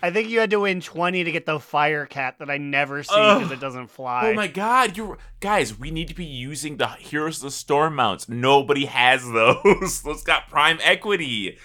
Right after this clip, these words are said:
Speaker 2: We can sell our accounts.
Speaker 1: I use the fuck out of, uh, Narc Diva, 'cause for whatever reason, that was the only legendary I skin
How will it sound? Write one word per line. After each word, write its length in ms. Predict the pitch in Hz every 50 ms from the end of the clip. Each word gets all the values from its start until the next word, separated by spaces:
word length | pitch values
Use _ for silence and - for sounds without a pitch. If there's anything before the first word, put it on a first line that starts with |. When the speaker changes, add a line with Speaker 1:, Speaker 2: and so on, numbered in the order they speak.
| - _ -
Speaker 2:
We 80 | 165
can 120 | 170 208 185
sell 140 | - 208 208
our 120 | 208 190
accounts. 640 | 180 - 190 220 254 285 269 190 220 - - - - - _ _ _ _ _ _ _ _ _ _ _ _ _ _ _ _ _ _ _ _
Speaker 1:
I 120 | - 151 190
use 300 | 220 226 214 196 175 143
the 160 | 143 156 143
fuck 520 | - - - - - 165 165 175 - - -
out 260 | - 135 139 139 135 139
of, 380 | 143 139 135 127 127 - - _
uh, 420 | 143 151 147 135 135 127 123 123 117 117 _ _ _ _ _ _ _ -
Narc 600 | 165 151 160 147 147 151 151 156 156 156 156 - - -
Diva, 500 | 135 139 147 147 151 135 131 120 117 123 -
'cause 160 | - 175 156
for 120 | - - 196
whatever 280 | 190 185 208 208 208 185
reason, 280 | 180 208 196 160 170 160
that 100 | 156 156
was 120 | 156 147
the 140 | 143 147 143
only 280 | - 151 151 160 170 160
legendary 520 | 143 143 147 151 143 139 135 127 127 127
I 40 | 127
skin 480 | 123 - - - 160 160 147 143 131